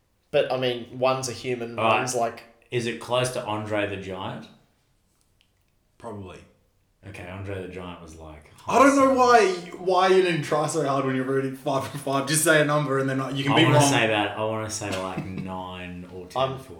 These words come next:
Speaker 1: I'm saying
Speaker 2: That's pretty
Speaker 1: nine six.
Speaker 2: high.
Speaker 1: That, for some reason, that's in my head.
Speaker 2: Nine six. He said it's an even.
Speaker 1: Ten.
Speaker 2: So ten.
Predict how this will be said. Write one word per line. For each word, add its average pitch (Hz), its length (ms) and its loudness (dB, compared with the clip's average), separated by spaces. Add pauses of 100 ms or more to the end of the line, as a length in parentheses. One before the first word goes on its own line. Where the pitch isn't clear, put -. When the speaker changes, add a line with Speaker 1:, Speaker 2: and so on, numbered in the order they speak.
(120)
Speaker 1:
I'm 135 400 2
saying 135 520 -2
Speaker 2:
That's 117 500 -6
pretty 117 140 -8
Speaker 1:
nine - 100 -14
six. - 140 -8
Speaker 2:
high. 123 120 2
Speaker 1:
That, - 100 -6
for 131 60 -10
some 135 260 -2
reason, 127 200 -4
that's 113 180 -6
in 120 60 -10
my 120 120 -8
head. 104 260 -12
Speaker 2:
Nine 98 340 -10
six. 92 260 -12
He 92 80 -14
said 98 200 -8
it's 95 100 -12
an 92 100 -12
even. 90 300 -14 (1120)
Speaker 1:
Ten. 117 540 -12 (440)
Speaker 2:
So 98 180 -12
ten. 92 380 -10